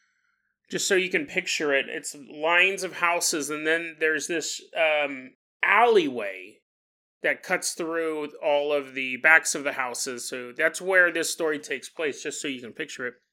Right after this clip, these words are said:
We're about to meet two children, two kids. Uh, one of them is, these aren't the real names, one of them is a guy we're gonna call Logan. He's ten years old, and he's playing with his friend Charlie,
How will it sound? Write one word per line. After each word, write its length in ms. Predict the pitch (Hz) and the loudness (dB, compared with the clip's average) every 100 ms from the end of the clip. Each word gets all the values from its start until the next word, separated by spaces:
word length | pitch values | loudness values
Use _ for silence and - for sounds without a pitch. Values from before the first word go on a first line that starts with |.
| _ _ | _ _
We're 120 | 202 196 | 2 4
about 280 | 233 294 | 4 2
to 80 | 302 | 2
meet 380 | 226 165 165 - _ _ _ _ _ _ _ _ _ _ _ - | 0 0 0 -6 _ _ _ _ _ _ _ _ _ _ _ -10
two 200 | - 233 | -4 -4
children, 720 | 240 - 139 101 98 - - - _ _ | -2 0 0 -2 -12 -16 -18 -20 _ _
two 220 | - 175 | -6 -6
kids. 480 | 175 151 113 110 - | -6 -6 -6 -8 -10
Uh, 160 | 156 139 | -4 -2
one 220 | 160 202 | 2 2
of 100 | 196 | 6
them 280 | 202 202 - | 6 6 2
is, 380 | 160 156 143 143 | 4 4 2 -2
these 220 | 160 156 | -2 2
aren't 160 | 170 | 2
the 80 | 156 | 2
real 160 | 156 139 | 0 2
names, 340 | 139 139 131 | 0 -2 -4
one 140 | 156 190 | -4 -2
of 100 | 190 | -2
them 220 | 196 180 | -4 -4
is 140 | 151 | -4
a 80 | 143 | -4
guy 320 | 131 151 156 | 2 6 6
we're 120 | 156 | 4
gonna 160 | 160 151 | -2 -4
call 280 | - 151 127 | 2 2 2
Logan. 580 | 127 139 147 202 277 339 _ _ _ _ _ _ _ _ _ | 2 2 4 4 2 -6 _ _ _ _ _ _ _ _ _
He's 240 | 190 170 | -6 -4
ten 220 | - 240 | 4 4
years 280 | 233 208 156 | 4 2 4
old, 300 | 170 175 180 | 2 2 2
and 260 | 185 175 160 | -2 -4 -6
he's 200 | 185 - | -10 -12
playing 440 | - 220 233 226 | -2 2 4 4
with 140 | 208 208 | 2 0
his 220 | 175 - | -4 -4
friend 400 | - 196 190 180 | 0 2 2 0
Charlie, 720 | - 254 330 359 139 98 | 2 4 6 4 2 -4